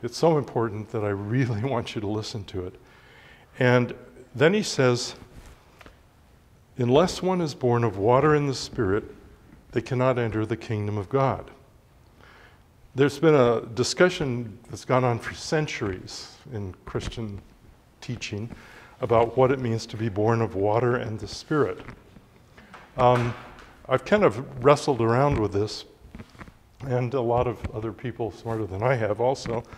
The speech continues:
Um, and I think the best answer to what Jesus is saying here is that this is kind of an interpretive riff on a section of the prophet Ezekiel. You remember the, uh,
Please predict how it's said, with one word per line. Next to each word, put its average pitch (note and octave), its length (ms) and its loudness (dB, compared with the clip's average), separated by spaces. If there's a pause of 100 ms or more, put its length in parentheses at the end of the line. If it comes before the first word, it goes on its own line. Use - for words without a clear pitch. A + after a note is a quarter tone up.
(600)
Um, B2 340 6 (680)
and D3+ 140 2
I D#3 80 6
think B3+ 280 2
the E3 120 4
best C#3 440 6
answer A#2+ 340 -2
to A2+ 100 -4
what B2 200 -2
Jesus B2+ 500 -6
is A2 80 -8
saying C#3+ 520 -2
here F#2 420 -6 (1000)
is C3+ 360 4
that C3 200 4
this E3 240 2
is F#3+ 160 4
kind F#3+ 440 0
of C3 120 4
an A#2 120 2
interpretive A#2+ 1080 -2
riff D3+ 480 0
on A#2+ 200 -2
a A2 60 -4
section D3+ 760 -6
of A#2 220 -6
the G#2+ 80 -8 (380)
prophet C3 480 -2
Ezekiel. G2+ 580 -8 (1200)
You B2 120 2
remember D#3+ 500 6
the, B2+ 380 2
uh, A2+ 140 4